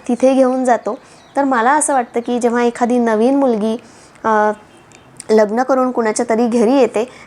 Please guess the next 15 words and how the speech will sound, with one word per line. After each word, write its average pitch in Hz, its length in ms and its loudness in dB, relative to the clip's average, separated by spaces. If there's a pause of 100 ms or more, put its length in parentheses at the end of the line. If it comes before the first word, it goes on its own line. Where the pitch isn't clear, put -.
ती 277 80 2
ॲडजस्टमेंट 269 640 2
करायला 226 380 2 (120)
तयारच 226 420 2
असते. 196 260 -4
पण 196 180 -12
मला 202 300 0
वाटतं 277 300 -2
की 240 180 -4
घरातले 214 480 -2
जे 233 140 0 (100)
इतर 220 280 0
फॅमिली 226 380 -4
मेंबर्स 214 460 -2
आहेत 214 260 -2